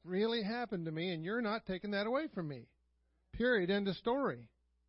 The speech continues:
And if you don't, you don't have to be a Bible scholar. All you gotta do is talk about the love of Jesus in your life and the testimony of how God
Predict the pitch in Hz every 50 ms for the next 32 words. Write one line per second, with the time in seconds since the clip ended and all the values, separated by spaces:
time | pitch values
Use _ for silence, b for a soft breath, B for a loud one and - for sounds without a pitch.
0 | _ _ _ _ _ _ _ _ _ _ _ _ _ _ _ _ _ _ _ _
1 | _ _ _ _ - 170 165 - - 214 262 277 269 262 247 190 196 202 240 269
2 | 277 269 233 262 277 262 190 247 226 254 254 247 233 247 254 269 269 262 247 -
3 | - - 233 220 190 170 165 170 190 226 262 247 240 247 247 233 214 254 254 226
4 | 185 - 220 240 247 233 - 226 208 226 220 208 - 202 202 214 220 214 208 190
5 | 170 208 240 254 220 220 202 - - 180 170 165 160 139 139 139 143 165 185 202
6 | - - _ _ _ _ _ _ _ _ _ _ _ _ _ _ _ _ _ _
7 | _ _ _ _ _ _ _ _ _ _ _ - 170 165 160 160 - 214 233 226
8 | - - 226 214 214 214 214 196 185 160 160 196 220 220 202 185 220 214 202